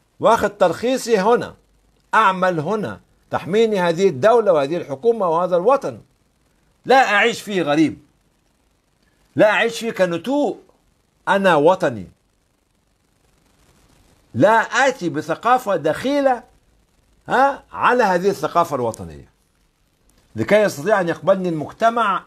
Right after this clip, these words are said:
الذي أعيش فيه. لابد أن تعمل هذه المؤسسة مع المجتمع الذي تعيش فيه أنها مؤسسة وطنية، وإن اختلفت الثقافة والعقيدة فنختار من أبناء وطن المهجر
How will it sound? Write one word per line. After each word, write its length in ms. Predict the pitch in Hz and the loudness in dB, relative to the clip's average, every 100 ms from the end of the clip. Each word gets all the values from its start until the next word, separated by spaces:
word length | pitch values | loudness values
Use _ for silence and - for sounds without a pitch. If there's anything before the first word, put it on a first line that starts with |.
| 135 | -4
الذي 300 | 143 160 156 | -2 0 0
أعيش 240 | 110 113 | -2 -6
فيه. 200 | - 64 _ _ _ _ _ _ _ _ _ _ _ - | -12 -20 _ _ _ _ _ _ _ _ _ _ _ -2
لابد 260 | 131 240 | 2 2
أن 100 | 220 | 2
تعمل 240 | 196 214 202 | 2 2 2
هذه 120 | 202 | 2
المؤسسة 500 | 190 175 160 208 190 | 0 -2 -2 -4 -2
مع 160 | 175 160 | 0 0
المجتمع 500 | 151 - 208 214 175 | -2 -2 0 2 0
الذي 100 | 165 | 0
تعيش 200 | 180 170 | -2 -2
فيه 100 | 175 | -2
أنها 180 | 180 | -2
مؤسسة 340 | 180 156 151 165 | -2 -2 0 0
وطنية، 440 | 151 156 165 104 - _ _ _ _ - | 2 0 -2 -4 -10 _ _ _ _ -6
وإن 140 | 139 | -4
اختلفت 420 | 123 - 233 240 | -4 2 4 4
الثقافة 680 | 202 - 160 156 180 185 185 | -2 -6 -6 0 0 0 -6
والعقيدة 600 | 170 147 135 - 110 80 | -4 0 0 -2 -10 -12
فنختار 520 | - 147 - 220 240 | -10 -10 -4 2 2
من 140 | 226 185 | 2 -2
أبناء 400 | 160 180 196 160 | -2 0 -2 2
وطن 360 | 196 214 165 | 2 2 -4
المهجر 540 | 151 147 190 170 233 | -6 -2 -2 0 -2